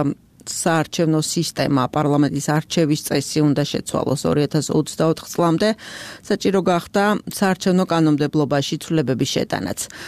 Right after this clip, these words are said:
საპარლამენტო უმრავლესობაში აცხადებენ, რომ ეს პროცედურა დაჩქარებული წესით წარიმართება და ათი დღის განმავლობაში დასრულდება.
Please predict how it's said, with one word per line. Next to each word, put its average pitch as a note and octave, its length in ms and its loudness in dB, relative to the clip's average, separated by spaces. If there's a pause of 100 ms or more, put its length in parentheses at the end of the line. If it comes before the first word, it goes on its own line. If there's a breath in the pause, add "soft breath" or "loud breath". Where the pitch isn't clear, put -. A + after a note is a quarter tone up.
საპარლამენტო F3+ 680 2
უმრავლესობაში E3+ 800 2
აცხადებენ, E3+ 680 0
რომ G3+ 180 2
ეს E3+ 120 0
პროცედურა D#3 680 2
დაჩქარებული D3+ 680 0
წესით D#3+ 520 -2
წარიმართება E3+ 760 0
და G3+ 140 2
ათი F3 280 0
დღის F3+ 260 0
განმავლობაში D3+ 720 2
დასრულდება. D3+ 760 0